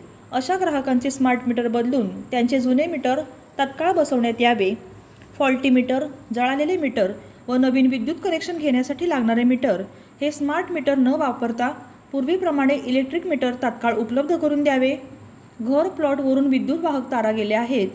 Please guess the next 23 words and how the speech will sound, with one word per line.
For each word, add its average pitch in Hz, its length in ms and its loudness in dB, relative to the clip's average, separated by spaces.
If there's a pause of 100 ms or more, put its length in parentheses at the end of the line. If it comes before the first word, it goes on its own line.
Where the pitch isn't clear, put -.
(360)
त्या 269 100 0
महावितरणने 277 640 2
स्वखर्चातून 294 680 -4
तात्काळ 247 340 -2
काढून 247 320 2
घ्याव्यात, 277 340 0 (640)
मरा 294 320 0
व्हीव्ही 294 260 0
कंपनीच्या 247 520 2
हिताचे 240 360 -2
सर्क्युलर, 226 560 0 (440)
शासन 285 360 0
निर्णय, 262 400 2 (260)
जीआर 233 360 0 (360)
यांची 262 300 2
अंमलबजावणी 247 800 0 (260)
जेवढ्या 254 300 2
तात्काळ 277 380 -2
अंमलात 240 360 0 (100)
आणता 240 220 0
येतील 240 460 0 (400)
तेवढ्याच 285 360 2
तत्परतेने 247 600 -2